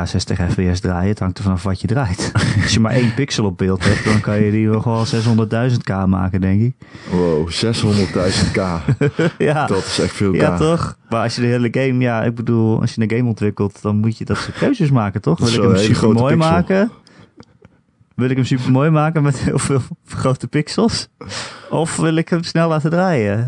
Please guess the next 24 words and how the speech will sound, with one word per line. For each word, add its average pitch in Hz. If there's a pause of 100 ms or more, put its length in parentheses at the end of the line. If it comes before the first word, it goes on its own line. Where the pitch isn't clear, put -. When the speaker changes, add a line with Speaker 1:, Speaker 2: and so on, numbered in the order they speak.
(220)
Speaker 1:
Ja, 131
je 101
hebt 90
Speaker 2:
Grote 120
Speaker 1:
maar 107
een, 104
Speaker 2:
pixels. - (280)
Oké. -
Speaker 1:
uiteindelijk 101
een 90
beperkt 101
aantal 117
rekenkracht. -
Speaker 2:
Hoe -
groter 110
de 82
pixel, -
dus -
lager 85
de -
resolutie 82
natuurlijk, 76
hè? 101
Speaker 1:
Precies. -